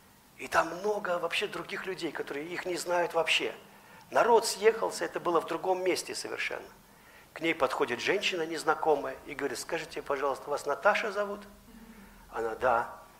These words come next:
«Иисус хочет сказать вам, что когда мама дала вам имя Наташа, это Он вложил ей в сердце назвать вас Наташа. Это от слова Натан, от имени еврейского. Натан, данный Богом. Вас Бог дал.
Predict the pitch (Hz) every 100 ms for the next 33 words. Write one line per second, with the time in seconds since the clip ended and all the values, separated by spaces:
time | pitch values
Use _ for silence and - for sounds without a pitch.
0 | - - - - - - - - 156 -
1 | 202 - - 170 156 - 160 151 240 233
2 | 151 - - - - - 160 147 160 175
3 | 175 160 151 151 156 143 147 147 143 139
4 | 147 - 226 214 - - - - - -
5 | - - - - - - 180 190 214 -
6 | 156 151 135 147 139 147 139 135 - -
7 | 196 - 214 151 127 135 151 - 151 -
8 | 156 143 123 - - - - - - -
9 | 180 226 - 185 - 226 208 202 208 214
10 | 185 127 95 - - - 170 131 117 117
11 | 131 127 117 - - 202 240 226 160 180
12 | - 175 185 185 190 - 165 123 101 87
13 | - - - - - - - - 117 156
14 | - - 147 123 135 147 147 -